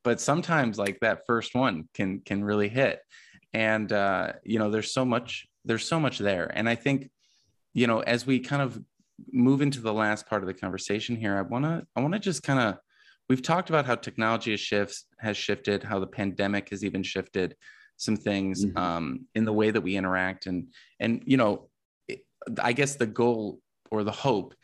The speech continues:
Speaker 1: is that as things open back up, we get a nice hybrid where it used to be really hard to get someone on Zoom, but now it's super easy. But then we can also be in person if we want to, and there might be a nice, uh, mix there.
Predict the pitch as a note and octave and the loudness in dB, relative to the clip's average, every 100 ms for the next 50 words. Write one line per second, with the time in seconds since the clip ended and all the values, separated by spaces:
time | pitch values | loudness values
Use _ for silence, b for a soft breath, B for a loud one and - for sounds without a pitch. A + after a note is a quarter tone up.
0 | b b - G#2+ A2 G#2 G#2 G#2+ - B2+ | b b -4 0 2 2 0 -4 -2 0
1 | A2+ G#2 A2 G#2+ G#2+ G2+ G2 A2 G#2 G2+ | 0 0 -2 0 0 0 0 0 0 0
2 | G#2 F#2+ F#2+ F2+ - - F#2+ F#2 - B1 | -2 0 0 -4 -6 -8 -4 -2 0 0
3 | - _ _ F#2 G#2 G#2 G2 B B B | -2 _ _ 0 4 6 4 B B B
4 | A2+ B2+ C#3+ - C#3 A#2+ B2 G2+ G#2+ G#2+ | 4 6 6 6 4 4 4 2 2 0
5 | G2+ A2 - B2 A#2+ A#2 A#2+ A#2+ A2 F2+ | 2 -2 0 2 2 2 2 2 2 -2
6 | D2+ - F#2+ F2 F2 A#2 A2 A#2+ A#2 G#2 | -4 -4 -2 -2 2 2 4 4 4 0
7 | A2 G#2+ G2 - - G2 G#2 - B2 A#2 | 2 2 0 -2 -2 -2 -2 0 2 4
8 | A2 - A2+ - A2+ G2 F#2+ G2+ G#2+ G#2+ | 2 2 0 2 -2 0 0 2 0 0
9 | A#2+ A#2+ A2 E2+ - B B - G#2+ G#2+ | 2 2 2 -2 -6 B B 0 4 4
10 | G#2+ G#2 G#2 G2 - F#2+ F#2 - - G#2 | 4 2 2 0 0 0 0 -2 -2 2
11 | G#2+ B2 - C#3+ D#3 F#3 | 4 2 0 2 2 0